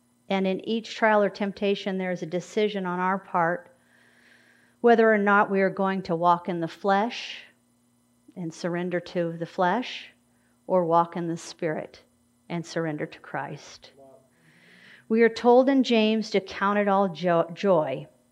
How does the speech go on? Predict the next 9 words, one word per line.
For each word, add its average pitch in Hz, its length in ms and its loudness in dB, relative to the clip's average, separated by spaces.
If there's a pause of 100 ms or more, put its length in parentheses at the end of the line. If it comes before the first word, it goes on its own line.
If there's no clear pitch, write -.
(220)
That's 185 220 -4
a 175 40 -6
strange 196 560 -6
response - 1000 -4 (360)
to 196 100 -4
trials 175 460 2
and 165 140 -4
temptations. 160 1040 -6 (1400)
But 190 420 2